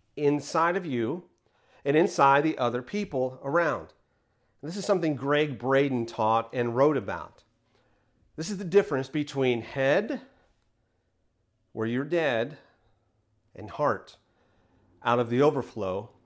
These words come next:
from which the mouth speaks. Notice what happens here inside.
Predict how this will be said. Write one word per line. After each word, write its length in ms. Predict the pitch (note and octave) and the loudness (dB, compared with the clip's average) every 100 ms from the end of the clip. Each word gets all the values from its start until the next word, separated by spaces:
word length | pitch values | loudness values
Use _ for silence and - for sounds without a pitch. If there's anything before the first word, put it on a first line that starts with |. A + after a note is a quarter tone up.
| _ | _
from 240 | - A#2 | -8 -4
which 200 | A#2+ A#2+ | -2 -4
the 80 | - | -8
mouth 680 | G2+ G#2 C3 B2 A2 A2 - _ _ | -8 -4 -2 0 -2 -4 -12 _ _
speaks. 680 | - - G#2+ - - - _ _ _ _ _ _ _ _ _ _ _ | -18 -10 -10 -12 -20 -20 _ _ _ _ _ _ _ _ _ _ _
Notice 260 | A#2+ C#3 E3 | -6 -6 -4
what 120 | F#3 | -4
happens 420 | D#3 C#3 A#2+ G#2+ | 2 2 2 -6
here 340 | - G2 F#2 F2 _ _ _ _ _ _ _ | -8 -8 -8 -12 _ _ _ _ _ _ _
inside. 600 | B2+ B2+ B2+ B2 F#2+ D2 | -10 -10 -6 -4 -4 -8